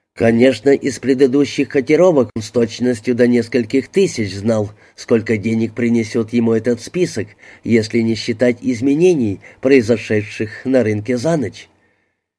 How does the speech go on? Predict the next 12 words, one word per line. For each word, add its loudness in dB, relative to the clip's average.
И 2
действительно, 0
выручка 2
после 2
продажи 2
составила 0
чуть -4
больше -2
двухсот -4
пятидесяти -4
трёх -4
тысяч. -8